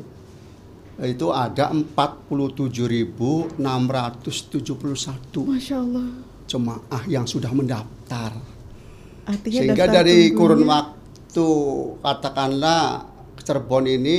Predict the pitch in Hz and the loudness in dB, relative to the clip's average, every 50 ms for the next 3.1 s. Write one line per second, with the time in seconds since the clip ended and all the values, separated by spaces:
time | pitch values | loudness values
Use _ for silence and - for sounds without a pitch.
0 | 170 139 - - - - 117 120 113 - 131 127 - 139 143 135 135 135 127 120 | 0 0 -4 -4 -4 -4 -4 -2 -2 -4 -4 -4 -2 -4 -4 -4 -4 -2 -2 -2
1 | 117 - 165 156 143 - 147 131 - - 131 123 127 147 151 127 113 117 110 104 | -2 -2 -2 -2 -2 -2 -4 -6 -6 -4 -2 -2 0 0 0 0 0 0 -2 -2
2 | 104 107 127 110 - 120 - - 120 113 - 123 - 117 98 120 110 107 107 110 | -4 -6 -6 -6 -6 -6 -6 -6 -8 -10 -10 -10 -10 -10 -10 -10 -10 -10 -10 -12
3 | 107 | -12